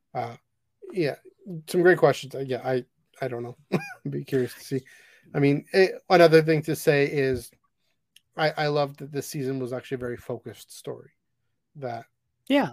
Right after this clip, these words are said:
Speaker 2: yeah.
Speaker 1: didn't worry too much about those, those other lore questions.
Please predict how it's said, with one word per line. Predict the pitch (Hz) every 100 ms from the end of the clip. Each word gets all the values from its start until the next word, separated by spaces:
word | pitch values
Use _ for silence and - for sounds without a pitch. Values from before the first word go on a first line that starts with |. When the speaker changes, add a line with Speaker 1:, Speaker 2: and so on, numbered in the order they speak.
| -
Speaker 2:
yeah. | 190 139 147
Speaker 1:
didn't | 143 165 147
worry | 143 143 143
too | 175
much | 160 156
about | 156 156 156
those, | 160 151 143 -
those | 160 143
other | 147 151 147
lore | 147 143
questions. | 135 151 - - 156 143 139